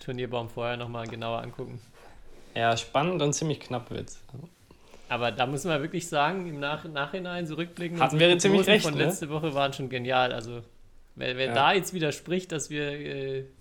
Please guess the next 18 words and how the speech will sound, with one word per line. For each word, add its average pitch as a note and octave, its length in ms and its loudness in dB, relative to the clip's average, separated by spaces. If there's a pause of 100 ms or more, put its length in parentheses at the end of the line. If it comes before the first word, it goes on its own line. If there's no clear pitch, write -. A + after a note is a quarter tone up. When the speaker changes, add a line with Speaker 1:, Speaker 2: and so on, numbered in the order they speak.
(200)
Speaker 1:
nicht E3 380 -10
richtig F3 320 -4
lagen D3+ 240 0
mit D3 140 -4
spannenden D3 400 -2
Spielen, D3 480 -2 (600)
Speaker 2:
<laughs> - 580 -4
Speaker 1:
da, A#2+ 340 -2 (240)
also, G#2+ 200 -6 (560)
ne, A2+ 240 -6 (100)
da A#2+ 100 -6
kann B2+ 180 -2
ich B2 100 -2
nur B2 80 -6
den A#2+ 100 -6
Kopf A#2 220 -6
schütteln A2+ 340 -8
dann. A2 180 -6